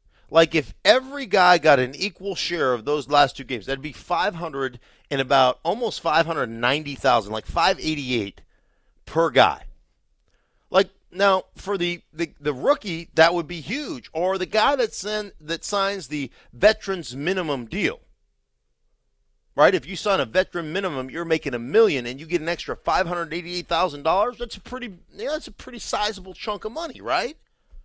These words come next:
But for Aaron Rodgers, who's making thirty-four million, you want me to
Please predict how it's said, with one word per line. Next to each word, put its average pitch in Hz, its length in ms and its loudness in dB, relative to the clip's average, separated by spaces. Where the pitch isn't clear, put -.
But 220 120 0
for 247 220 2
Aaron 285 220 0
Rodgers, 233 380 2
who's 180 120 -12
making 208 260 -4
thirty-four 202 600 0
million, 160 520 0
you 175 120 -8
want 226 360 0
me 180 200 -8
to - 100 -12